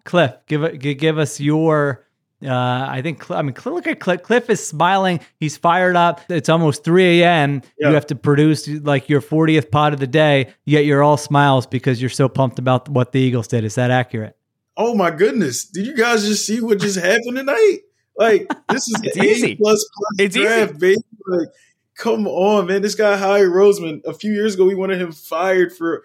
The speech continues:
Speaker 2: all the disastrous, after Jalen Hurts was picked, we wanted him fired.
Speaker 3: Yep.
Speaker 2: After all the crazy things that he did,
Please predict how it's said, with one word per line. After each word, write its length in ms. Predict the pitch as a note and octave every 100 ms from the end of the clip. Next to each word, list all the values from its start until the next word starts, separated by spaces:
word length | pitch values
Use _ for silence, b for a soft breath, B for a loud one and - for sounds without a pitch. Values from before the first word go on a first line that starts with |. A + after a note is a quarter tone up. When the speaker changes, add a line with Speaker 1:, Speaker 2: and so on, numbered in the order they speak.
| b b -
Speaker 2:
all 160 | F3+
the 100 | F3 D#3
disastrous, 840 | C3+ D#3+ C#3 E3+ E3+ F#3 F3 -
after 360 | G#3 A3 A3+ G3+
Jalen 420 | D3 G3 G#3+ G3+
Hurts 220 | G3 G3
was 100 | G3
picked, 300 | F#3 G3 G3 F3
we 60 |
wanted 260 | F3+ F3+ F3
him 100 | E3+
fired. 540 | - E3 F3 E3 C3+ b b
Speaker 3:
Yep. 160 | - B2 E3+
Speaker 2:
After 120 | -
all 220 | F3 F#3
the 80 | F3
crazy 580 | - - F#3 F#3 F3+ F3+
things 380 | F#3 F#3+ F3+
that 140 | F3+ E3+
he 140 | F3+
did, 420 | D#3 F3+ F#3 -